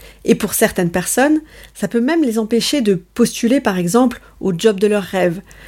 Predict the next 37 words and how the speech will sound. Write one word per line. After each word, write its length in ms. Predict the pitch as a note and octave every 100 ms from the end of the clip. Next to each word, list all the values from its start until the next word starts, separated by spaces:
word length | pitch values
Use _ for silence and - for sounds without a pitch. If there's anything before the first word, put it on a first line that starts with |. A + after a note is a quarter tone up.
| - -
Ça 240 | - G3+
peut 240 | F#3 A3 G#3+
les 180 | G#3
empêcher 380 | G#3 - G#3 B3+
de 100 | A3
demander 280 | G3 G3+ G#3+
une 140 | G3+
augmentation, 640 | G3+ G3+ G#3 A3+ A3 - F3 - - - -
de 100 | F3+
se 140 | G3+ A3+
présenter 500 | - A#3 G#3+ G3+ G#3+
à 60 |
un 120 | G3 G3
concours, 540 | B3+ B3 - F3+ F3
à 40 |
un 120 | F#3 G3
examen, 500 | G3+ A#3 G#3+ F3+ - _ - - - -
ou 120 | A3+
encore 380 | A3+ C#4+ D4+ C4+
de 100 | G3+
partager 640 | F3 A3+ - C4 A3 B3
leurs 240 | A3 F#3
opinions 420 | G#3+ A3+ G#3 A3 A#3+
et 80 |
leurs 300 | F3+ F3 E3
idées 360 | A3+ G3 G3+ A3+
dans 160 | E3+ F#3
une 180 | F3 F3+
réunion. 440 | F3 E3+ E3 E3+ - - _ _ _ _ _ - - - - - - _ A3+
Et 260 | G#3+ - -
avec 300 | B3+ E4+ B3+
le 80 | A3
temps, 340 | - F#3+ B3 - - _
ce 180 | - G#3+
genre 180 | A#3 D4+
de 100 | A#3
choses, 440 | - G#3 A3 A3